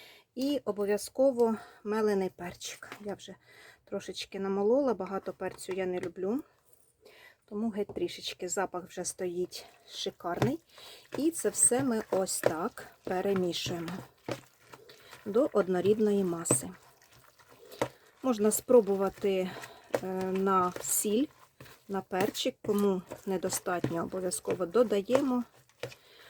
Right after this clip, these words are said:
Ось так. Рис, е, класний тим, що він впитує в себе весь зайвий жир. Я пробувала і картоплю класти. М, тож рис —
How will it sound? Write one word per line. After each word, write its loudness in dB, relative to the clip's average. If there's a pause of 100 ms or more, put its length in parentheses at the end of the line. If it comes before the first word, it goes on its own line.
(180)
Ось 2
так. -4 (260)
Рис, 4
е, 6 (120)
класний 4
тим, 0
що -2
він 2
впитує 2
в -4
себе 4 (180)
весь 4
зайвий 6
жир. 4 (680)
Я 4
пробувала 2
і 2
картоплю 4 (160)
класти. 0 (880)
М, -6 (520)
тож -6
рис — 4